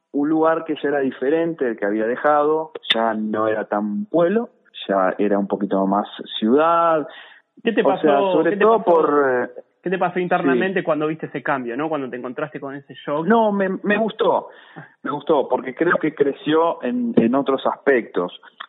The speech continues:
Speaker 1: No en la, no digo en la cantidad de habitantes, sino en, en,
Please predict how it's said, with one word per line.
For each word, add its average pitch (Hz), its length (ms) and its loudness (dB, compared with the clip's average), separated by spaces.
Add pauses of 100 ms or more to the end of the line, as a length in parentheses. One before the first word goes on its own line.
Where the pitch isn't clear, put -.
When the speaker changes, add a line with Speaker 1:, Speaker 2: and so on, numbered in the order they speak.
(340)
Speaker 1:
No 170 180 4
en 202 100 0
la, 175 140 0
no 165 120 2
digo 190 180 4
en 170 60 2
la 151 80 2
cantidad 147 340 2
de 160 80 4
habitantes, 147 640 0
sino 135 460 -2
en, 113 280 -6
en, 107 400 -8